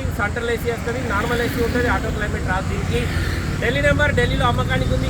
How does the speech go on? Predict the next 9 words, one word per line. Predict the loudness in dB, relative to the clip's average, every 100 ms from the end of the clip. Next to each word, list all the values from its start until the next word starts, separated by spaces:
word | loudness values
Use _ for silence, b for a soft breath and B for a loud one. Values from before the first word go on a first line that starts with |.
| 0
గ్రే | 2
కలర్ | 2 2 2
బండి, | 2 4
డీజిల్ | 4 4 4 4 6
లీటర్కు | 6 6 4 4
పన్నెండు | 6 6 6
పదమూడు | 6 6 6 6
మైలేజ్ | 6 8 6
ఇస్తుంది. | 6 6